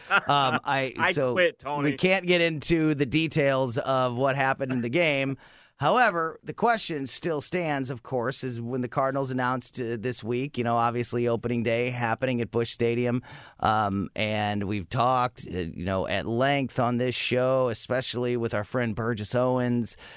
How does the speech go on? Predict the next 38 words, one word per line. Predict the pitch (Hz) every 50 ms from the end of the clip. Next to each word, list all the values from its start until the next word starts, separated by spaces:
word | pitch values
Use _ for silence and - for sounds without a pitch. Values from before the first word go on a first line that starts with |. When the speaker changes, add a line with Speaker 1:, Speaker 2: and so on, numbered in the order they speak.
| - - -
Speaker 2:
about, | - - 87 78 - 117 104 104 98 95 95 98 - - - -
uh, | 113 123 123
politics | - - 151 147 147 147 - - 135 123 - - -
and | - 127
sports | - - - - 156 156 156 151 147 147 135 -
and | 107 92 87 101
kneeling | 127 143 147 143 139 131 127
during | 120 120 113 110 101
the | 95
national | 90 95 92 90 - 104 92
anthem. | 110 131 143 143 123 - 151 135 135 127 - - - - - - - - -
And | - 95 98 101 98 98 98
the | 87 110
Cardinals, | - - 123 131 131 127 123 123 117 113 117 113 104 113
uh, | 110 104 104 90 -
announced | 101 104 110 107 113 - 107
this | 98 -
week | - 113 113 -
that | - 85
they | - 104 98 104 98
were | 95 87 78 76 87 90 87 82 78
stenciling | - - - - 127 127 123 - - 113 120 117 110 110 110 104 -
Black | - 87 113 117 117 120 -
Lives | - 110 110 110 107 92 101
Matter | 104 101 98 98 92 85 76 -
on | - 101 98 98 101 101 85 -
the | - 90 82 95 92 90 90 87
pitcher's | - - - 147 151 - - 98 95 78 87
mound. | 90 80 80 82 80 80 92 92 101 - - - - - _ -
Uh, | - 92 98 95 90 92
Chris, | - - 156 143 - - - - - -
what | 131 147 156
was | 175 143
your, | 127 143 139 135 131 123 110
what | 117 131
was | 139 147
your | 127 139
thoughts, | 127 - 147 131 131 139 131 - - - - - - 113